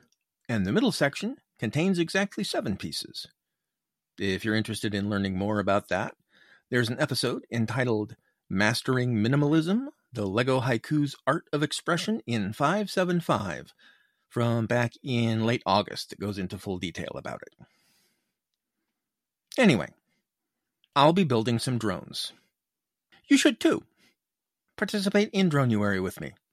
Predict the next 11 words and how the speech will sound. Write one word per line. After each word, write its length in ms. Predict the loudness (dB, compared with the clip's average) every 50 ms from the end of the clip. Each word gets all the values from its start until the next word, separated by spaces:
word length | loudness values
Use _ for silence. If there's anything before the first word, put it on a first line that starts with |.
| _ _ _ _ _ _ _ _ _
It'll 140 | -6 -4 0
be 120 | 0 2 2
fun. 260 | 2 0 0 -2 -8 _ _ _ _ _ _ _ _ _ _ _ _ _ _ _ _ _ _ _ _ _ _ _
Let's 200 | -10 -10 -10 -8
build 240 | -8 -6 -6 -6 -4
drones. 420 | -6 -6 -6 -8 -12 -16 -16 -16 -16 _ _ _ _ _ _ _ _ _ _ _ _ _ _ _ _ _ _ _ _ _ _ _ _ _ _ _ _ _ _ _ _ _ _ _ -6
Before 300 | -6 -2 0 0 0 0
I 80 | 0
close 300 | -2 0 0 0 0 0
the 140 | -2 -4 -4
episode, 440 | -4 -4 -6 -6 -6 -4 -6 -6